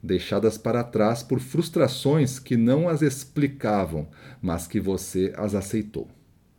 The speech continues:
Vamos resgatar tudo isso, olhar com novos olhos e acreditar. Agora vai, agora vai dar certo. Por fim, eu lhe aconselho:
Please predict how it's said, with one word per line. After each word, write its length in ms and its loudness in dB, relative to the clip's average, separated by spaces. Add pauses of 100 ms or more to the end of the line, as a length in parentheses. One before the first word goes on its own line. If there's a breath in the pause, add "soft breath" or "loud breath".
(360 loud breath)
Vamos 200 4
resgatar 440 6
tudo 260 6
isso, 420 2 (160)
olhar 280 -2
com 120 -2
novos 380 2
olhos 580 2
e 120 0
acreditar. 760 -2
Agora 360 2
vai, 400 -2 (520 soft breath)
agora 440 0
vai 260 -2
dar 140 2
certo. 480 -8 (680 soft breath)
Por 180 8
fim, 500 4
eu 120 6
lhe 60 8
aconselho: 640 2